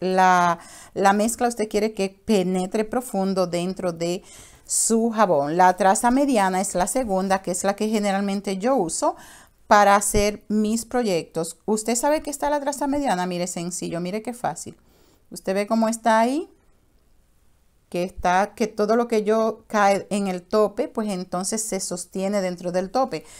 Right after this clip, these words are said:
Si usted quiere hacer layers, o sea, si quiere hacer capas, entonces usted lo que hace es que la lleva a una traza más espesa.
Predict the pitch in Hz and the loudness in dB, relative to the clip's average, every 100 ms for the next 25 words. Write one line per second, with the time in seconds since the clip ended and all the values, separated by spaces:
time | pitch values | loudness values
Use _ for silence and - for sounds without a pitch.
0 | - - 220 220 226 240 254 269 302 302 | -18 -6 -4 0 -2 2 2 2 0 2
1 | 240 185 190 220 311 - 208 - 196 190 | 0 0 0 -4 -4 -8 -6 0 0 0
2 | 185 190 190 214 233 233 269 247 240 196 | -4 -4 -2 -2 -4 -4 2 4 4 2
3 | 214 - - - - 202 233 233 254 277 | 0 -2 -14 -20 -10 -2 0 0 -2 -2
4 | 277 269 240 220 226 233 220 240 285 269 | -4 -2 0 0 0 2 0 0 -2 -2
5 | 196 - - 208 196 185 185 185 190 - | -2 -4 -4 0 0 0 -2 2 0 0
6 | 196 196 - 190 190 190 190 180 180 190 | 0 2 0 -4 -4 -4 -2 -2 0 -2
7 | 180 - 185 185 175 180 - 165 - - | -4 -6 -8 -2 -2 -2 -6 -10 -10 -10
8 | - - | -10 -10